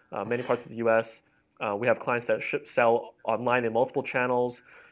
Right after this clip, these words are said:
uh, sell on Amazon. Um, we integrate with shopping carts. Um, you, you name it, we probably do it. The key thing is that we specialize in situations where you can't just stick it in the mailer, bundling, sticker,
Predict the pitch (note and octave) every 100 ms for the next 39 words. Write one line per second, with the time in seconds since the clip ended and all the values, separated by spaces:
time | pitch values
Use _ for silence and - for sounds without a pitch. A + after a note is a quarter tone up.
0 | - - - A#2 A2 G#2+ B2 B2+ B2 B2
1 | A#2 A#2 A#2 - _ _ A2+ G2+ G#2 A#2
2 | B2+ B2 B2 G#2+ - B2+ C3 A#2+ - B2
3 | A#2 A#2 - - - A2+ G#2 G2 G2 _
4 | _ _ - C3+ D3+ D#3+ E3+ D#3+ D#3+ F3
5 | D#3+ C3+ D3 B2 B2 D3 D#3 - - F#3
6 | F3 E3 D3+ A#2 B2 A#2+ B2 - - F3
7 | F#3+ A2+ A2 G2+ G2 A2+ _ _ _ _
8 | _ _ _ C3 A#2+ D3+ D#3 C#3+ C#3 C3+
9 | - B2+ A#2+ - D#3+ D3 B2 - D3 C#3+
10 | B2+ A#2 G#2+ G2+ D#2 - _ _ _ -
11 | B2 A#2+ G2 G2+ - C#3 A#2+